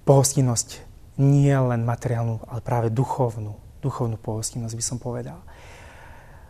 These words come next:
Máme tu úspechy a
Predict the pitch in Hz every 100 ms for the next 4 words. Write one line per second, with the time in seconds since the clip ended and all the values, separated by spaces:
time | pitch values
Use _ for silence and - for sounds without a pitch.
0 | - - - - - - - - - 127
1 | 131 143 135 - 131 - 131 - - 117
2 | - 127 120 113 113 113 127 160